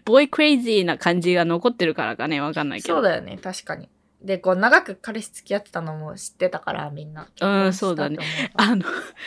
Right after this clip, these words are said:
Speaker 1: あともしかして、あの、あのポスト、あのポストがちょっとあのね、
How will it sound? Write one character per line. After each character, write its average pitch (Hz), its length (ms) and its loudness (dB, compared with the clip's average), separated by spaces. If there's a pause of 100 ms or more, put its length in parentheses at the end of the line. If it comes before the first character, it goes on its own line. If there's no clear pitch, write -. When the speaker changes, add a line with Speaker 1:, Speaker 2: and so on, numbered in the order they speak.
(320)
Speaker 1:
あ 269 120 -2
と 233 140 6
も 285 180 2
し 381 240 6
か 233 180 4
し - 160 -4
て、 170 520 4 (320)
あ 196 160 4
の、 285 440 4
あ 240 120 4
の 392 100 2
ポ - 240 2 (120)
ス - 180 -10
ト、 - 100 6 (880)
あ 269 140 2
の 427 120 0
ポ 453 280 6
ス - 120 -10
ト 554 140 10
が 539 60 8 (100)
ち 494 80 8
ょ 523 60 12
っ - 80 -16
と 247 120 8
あ 190 120 8
の 165 340 2
ね、 165 520 -2